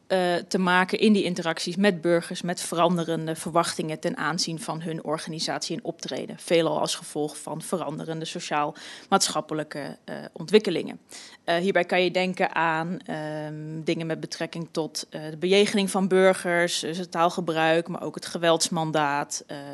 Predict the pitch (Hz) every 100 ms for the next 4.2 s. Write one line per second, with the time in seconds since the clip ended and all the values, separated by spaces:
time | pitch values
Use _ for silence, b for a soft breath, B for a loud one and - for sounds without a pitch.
0 | - 139 143 156 196 - 185 180 175 170
1 | 165 - 170 156 170 165 160 165 - 147
2 | 147 - - B B B B 160 151 147
3 | 151 - 180 190 190 170 165 151 151 -
4 | 82 -